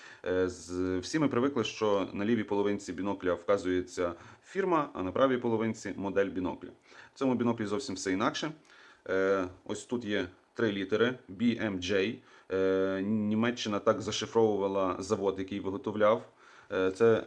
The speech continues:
е, завод, е, називається Hensoldt and...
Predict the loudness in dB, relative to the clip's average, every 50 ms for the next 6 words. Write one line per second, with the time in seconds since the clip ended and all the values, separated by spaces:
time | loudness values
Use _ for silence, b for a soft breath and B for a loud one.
0 | -4 -4 -2 -2 -2 -2 -2 -2 4 6 4 4 4 -2 -16 _ _ _ _ _
1 | _ _ _ _ _ _ _ _ _ _ _ _ _ _ _ _ _ _ _ _
2 | _ _ _ b b b b b b b b _ -2 0 0 2 2 0 0 0
3 | 2 4 6 6 6 6 4 0 2 2 2 2 4 2 2 2 2 2 4 4
4 | 4 4 4 0 -4 -6 -6 -4 -4 -4